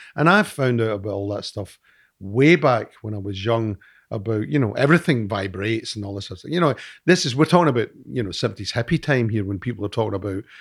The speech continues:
you know, the cosmos and the, the sound of the cosmos, and, you know, all this peace, love, dove, and getting stoned part, you know. But I'm telling you,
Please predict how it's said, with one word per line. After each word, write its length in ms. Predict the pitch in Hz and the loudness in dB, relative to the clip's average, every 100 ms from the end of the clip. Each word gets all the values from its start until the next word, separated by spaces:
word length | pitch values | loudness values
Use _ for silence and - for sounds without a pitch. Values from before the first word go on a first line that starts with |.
| - - _ | -20 -20 _
you 80 | - | -10
know, 40 | 95 | -8
the 120 | 101 | -2
cosmos 720 | - 117 110 117 107 101 - | 2 2 4 4 2 0 -6
and 180 | 101 98 | -6 -6
the, 80 | 95 | -6
the 140 | 98 | -6
sound 320 | - 113 113 | -4 -2 -2
of 100 | 104 | -4
the 80 | 92 | -6
cosmos, 540 | - 110 104 110 101 | -6 -6 -4 -4 -4
and, 100 | 127 | -2
you 80 | 156 | 2
know, 60 | 147 | 4
all 100 | 123 | 2
this 160 | 104 - - - _ | 0 -10 -20 -20 _
peace, 260 | 120 110 - | -6 -6 -6
love, 180 | 107 95 | -8 -4
dove, 220 | 107 95 | -6 -6
and 200 | 95 95 | -8 -4
getting 200 | 113 101 | -4 -6
stoned 380 | - 123 135 143 | -6 0 0 0
part, 320 | 147 117 101 | 0 0 -2
you 80 | 123 | -2
know. 80 | 110 | 0
But 160 | - | 0
I'm 140 | 143 127 | 0 2
telling 300 | 165 165 160 | 4 4 4
you, 220 | 104 | 2